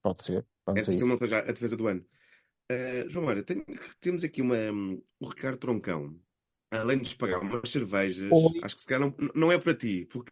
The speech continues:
Speaker 2: ele diz, eu não sei se isto faz sentido. Eu não quero ser má língua, mas ouvi dizer que o El Professor vai ter de chegar à frente com duas grades.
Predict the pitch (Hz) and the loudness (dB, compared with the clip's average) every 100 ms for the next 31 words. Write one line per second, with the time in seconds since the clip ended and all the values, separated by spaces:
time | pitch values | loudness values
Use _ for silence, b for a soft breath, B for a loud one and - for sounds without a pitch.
0 | 165 156 196 135 139 135 135 b b 151 | 0 2 2 2 2 0 -6 b b -4
1 | 175 175 240 - - - 202 - 143 120 | -2 -2 -6 -10 -12 -10 -8 -4 -4 -2
2 | - 151 76 139 - b b b b b | -4 -2 -4 -10 -14 b b b b b
3 | - 139 147 170 156 156 143 127 127 131 | 2 4 4 2 2 2 4 4 4 4
4 | 135 143 - 120 123 135 147 135 117 120 | 2 0 -2 -2 2 2 4 4 4 2
5 | 127 123 117 - 139 139 135 123 117 123 | 2 0 -6 0 0 0 -2 -2 -2 0
6 | 123 120 120 120 - 123 117 135 123 - | 0 0 0 -2 0 0 0 -2 -2 0
7 | 127 143 127 107 98 87 - - | 2 2 4 2 2 0 -6 -12